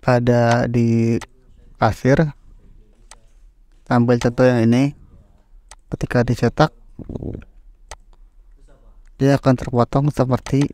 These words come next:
ini, terpotong. Nah, untuk agar tidak terpotong, kita bisa setting ke mini printer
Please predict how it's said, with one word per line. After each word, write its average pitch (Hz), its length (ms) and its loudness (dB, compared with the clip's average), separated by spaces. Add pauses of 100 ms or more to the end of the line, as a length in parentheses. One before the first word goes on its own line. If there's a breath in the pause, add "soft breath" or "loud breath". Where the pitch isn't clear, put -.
(960)
ini, 123 400 2 (1040)
terpotong. 123 640 0 (2750)
Nah, 120 320 -2 (560)
untuk 120 640 2 (720)
agar 123 320 2
tidak 123 220 0 (100)
terpotong, - 380 -2
kita 139 260 0
bisa 127 380 0
setting 139 480 0
ke 139 160 2
mini 127 260 2
printer 147 680 0